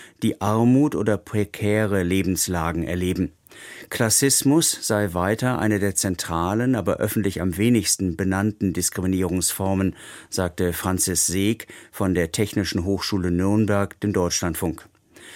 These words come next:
Seeg vertritt an der T H die Professur für Theorien und Handlungslehre der sozialen Arbeit. Während Fragen von Rassismus oder Sexismus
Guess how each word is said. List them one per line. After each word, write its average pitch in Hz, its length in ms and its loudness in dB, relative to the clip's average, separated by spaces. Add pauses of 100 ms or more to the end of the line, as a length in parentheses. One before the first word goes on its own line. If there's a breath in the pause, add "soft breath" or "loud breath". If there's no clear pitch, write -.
(240 loud breath)
Seeg 113 340 2
vertritt 117 420 -2
an 101 140 0
der 98 140 0
T 95 240 0
H 98 240 0
die 107 100 0
Professur 101 640 -2
für 92 340 0
Theorien 104 540 2
und 92 240 0
Handlungslehre 95 800 0
der 90 120 0
sozialen 85 600 -2
Arbeit. 90 520 -4 (720 loud breath)
Während 110 420 4
Fragen 113 440 0
von 101 300 0
Rassismus 120 720 0
oder 90 220 0
Sexismus 123 800 2